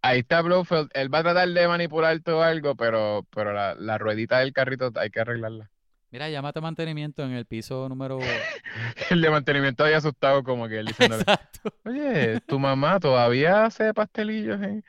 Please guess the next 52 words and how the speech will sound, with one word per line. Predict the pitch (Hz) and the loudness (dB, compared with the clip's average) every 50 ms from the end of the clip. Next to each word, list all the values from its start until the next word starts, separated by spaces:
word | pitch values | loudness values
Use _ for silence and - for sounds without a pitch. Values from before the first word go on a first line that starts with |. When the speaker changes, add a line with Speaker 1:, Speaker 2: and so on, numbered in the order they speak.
| - - - - _ _ | -20 -20 -20 -20 _ _
Speaker 1:
Y | - 165 | 2 2
le | 165 170 190 | 4 4 4
digo | 214 180 - 220 220 247 185 - _ 208 - _ _ | 4 2 2 0 0 0 -2 -4 _ -20 -20 _ _
Speaker 2:
<laughs> | 185 - - 196 254 220 180 180 - - - 180 - | -10 -4 0 0 2 2 0 -2 -6 -8 -8 -4 0
Ellos | 165 156 156 170 - | 2 4 4 4 4
se | - 190 | 4 4
conocen | 160 170 160 160 156 156 165 151 | 4 4 4 4 2 2 0 0
ya, | 139 139 135 135 139 135 | 0 0 2 2 2 0
eh, | 131 127 | -2 -4
Blofeld. | 113 113 127 127 127 - 131 120 131 | -6 -4 -2 -2 -2 -4 -6 -8 -6
"Eh, | 170 196 | -6 -6
mira, | 226 240 254 233 | -6 -6 -4 -6
este, | 196 - _ _ 160 156 147 139 | -6 -8 _ _ -8 -6 -6 -6
co-, | - - 143 139 - _ _ _ | -8 -10 -14 -14 -14 _ _ _
¿y | - 135 | -14 -10
cómo | - 151 160 185 | -8 -6 -6 -6
está | - - 202 196 | -6 -6 -4 0
tu | 196 | 2
Speaker 1:
No, | 107 104 | 4 4
Speaker 2:
her-, | 107 117 131 147 | 4 4 4 2
Speaker 1:
es | 131 | 2
que | 113 123 117 117 | 2 2 2 2
él | 117 117 | 4 4
Speaker 2:
tu | 139 | 2
hermana | 160 156 151 160 190 208 | 2 2 2 2 2 0
se | 233 233 | 0 -2
casó | 240 233 226 - 240 233 | -2 -2 -2 -2 -2 -2
ya?". | 240 240 254 240 220 185 - | 0 -2 -2 -4 -6 -8 -10
"Ah, | - 220 254 262 240 | -8 -8 -8 -8 -8
sí, | - - 226 240 247 | -10 -10 -10 -10 -10
se | 202 214 | -10 -10
casó, | 190 190 | -8 -2
está | - 110 | 0 2
Speaker 1:
Acuérdate | 110 110 110 110 110 104 120 120 | 4 4 4 4 4 4 4 4
que | 127 127 | 4 4
Speaker 2:
bien". | |
Speaker 1:
Blofeld, | 120 127 127 120 - 131 127 127 127 123 - - | 4 4 2 2 2 2 2 2 0 -2 -4 -4
Speaker 2:
<laughs> | - - - - | -6 -4 -4 -6
Speaker 1:
Blofeld | 120 113 117 110 107 - 117 113 110 | -4 0 0 0 2 2 0 0 2
sabe | - 135 127 127 127 | 2 2 4 4 4
todo | - 113 104 107 110 110 | 2 2 2 2 2 0
de | 107 | 0
todo | 104 | -2
el | 104 101 | -4 -6
mundo. | 95 90 92 101 87 - _ - - 196 _ | -6 -10 -10 -12 -14 -16 _ -20 -20 -14 _
Speaker 2:
Ah, | - 131 135 | -4 -4 -2
verdad, | 123 117 107 104 107 104 | -2 -4 -6 -6 -6 -8
verdad. | 104 101 101 98 98 _ _ _ | -8 -8 -10 -12 -14 _ _ _
<laughs> | _ - 127 - - - - - 165 - - - - - - | _ -20 -20 -18 -18 -20 -16 -14 -14 -12 -12 -14 -16 -18 -16
El | - 120 117 120 120 | -12 -10 -8 -2 0
Speaker 1:
Este, | |
Speaker 2:
Spectre. | 117 131 131 127 131 131 123 120 120 110 - | 0 2 2 2 2 4 4 4 4 2 0